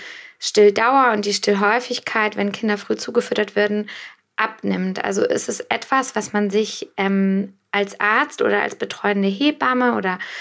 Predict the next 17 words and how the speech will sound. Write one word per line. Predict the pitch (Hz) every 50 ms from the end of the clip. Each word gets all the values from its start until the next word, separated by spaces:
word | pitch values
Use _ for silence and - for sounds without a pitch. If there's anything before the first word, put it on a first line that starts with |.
| - - - -
Wöchnerinnenschwester | - 208 226 233 233 - 247 233 233 220 214 - - 226 220 196 - - - 208 208 208 208 214 - - - - - _ _ _ _
vorsichtig | _ - - - - 226 226 240 262 240 247 - - - 208 - 214
überlegen | 196 190 185 180 180 190 208 214 277 285 269
sollte. | 269 277 269 277 294 294 - 320 330 359 403 415 - - - - - - - _ -
Und | 208 208
es | 208 - -
gibt | - 254 -
medizinische | 240 233 214 214 202 - - 240 220 208 - 208 208 202 202 196 196 196 196 -
Indikationen, | 214 208 202 202 - - 190 - - - 240 262 285 285 262 208
wo | 208 202 196
es | 196 196 - - - - - - - - - - - -
auf | - 202 202 -
jeden | - 233 277 320 294 269 262
Fall | - - 214 202 202 202 190
notwendig | 196 202 226 262 285 269 - 233 226 240 247 247 247 - -
ist, | 226 214 - - -
zuzufüttern. | - - 277 269 - - - - - 294 285 - 302 311 320 370